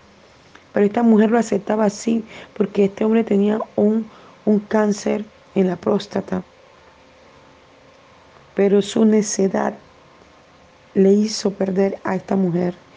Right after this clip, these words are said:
le hizo perder la oportunidad de ser feliz, le hizo perder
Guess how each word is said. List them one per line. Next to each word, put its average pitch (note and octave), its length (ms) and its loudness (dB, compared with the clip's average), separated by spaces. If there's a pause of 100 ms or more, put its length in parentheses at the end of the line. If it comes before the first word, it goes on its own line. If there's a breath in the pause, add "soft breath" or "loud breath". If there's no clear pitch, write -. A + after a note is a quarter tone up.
(300 loud breath)
le G#3+ 140 4
hizo A#3+ 220 0
perder G#3 340 -2
la A3 80 0
oportunidad G3 540 0
de F#3 40 0
ser G3 220 -4
feliz, G3 420 0
le G3 100 4
hizo F3+ 180 -4
perder F#3+ 460 -2